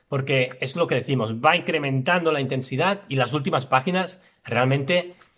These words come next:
se concentra ahí toda una serie de, de sorpresas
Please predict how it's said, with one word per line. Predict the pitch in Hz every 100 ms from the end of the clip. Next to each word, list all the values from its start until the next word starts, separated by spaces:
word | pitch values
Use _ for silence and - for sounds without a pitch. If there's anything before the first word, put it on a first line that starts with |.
| _
se | - 135
concentra | 135 131 156 170 151
ahí | 160 143 - _
toda | 165 175
una | 175 135
serie | - 170 165
de, | 151
de | 131 127 120
sorpresas | - 120 107 - 135 139 214 233 -